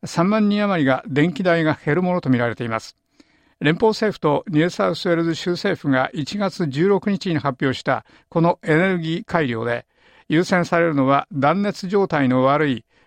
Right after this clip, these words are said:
古い住宅や、家庭が極端な暑さや寒さを経験している場所になるでしょう。二万四千以上の公営住宅とコミュニティ住宅は、ヒートポンプ温水システムや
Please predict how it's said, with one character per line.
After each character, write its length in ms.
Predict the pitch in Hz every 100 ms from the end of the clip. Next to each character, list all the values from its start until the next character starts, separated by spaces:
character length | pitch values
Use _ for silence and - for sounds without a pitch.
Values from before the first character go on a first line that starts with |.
| -
古 260 | 170 196
い 60 | 208
住 160 | 131 135
宅 240 | 127 131
や、 240 | 127 127 - _ _ _ -
家 260 | - 156
庭 160 | 180 190
が 180 | 175 -
極 220 | 170 160
端 220 | - 208
な 260 | 175 147 151 _
暑 200 | - 185
さ 140 | - 151
や 120 | 127
寒 220 | - 180
さ 160 | 151 123
を 100 | 113
経 200 | 156 147
験 180 | 160
し 80 | 135
て 140 | - 143
い 20 |
る 80 | 139
場 100 | 135
所 120 | 156
に 80 | 143
な 100 | 123
る 60 |
で 100 | 113
し 80 | 120
ょ 140 | 113 -
う。 460 | _ _ _ _ _ _ _ _ _
二 140 | 120 151
万 220 | 214 208
四 200 | 165 185
千 280 | - 190 190
以 100 | 196
上 220 | 185 156
の 140 | 131 127
公 200 | 175 156
営 60 |
住 140 | 143 143
宅 200 | 123 -
と 200 | 135 147
コ 140 | 170
ミ 60 | 180
ュ 100 | 165
ニ 0 |
テ 140 | 143
ィ 60 | 165
住 120 | 160
宅 220 | 143 117
は、 240 | 120 123 -
ヒ 160 | - 175
ー 80 |
ト 140 | 202 208
ポ 120 | 202
ン 80 | 180
プ 200 | - 165
温 160 | 165 175
水 180 | 185
シ 140 | 170 190
ス 120 | -
テ 80 | 139
ム 40 |
や 240 | 120 120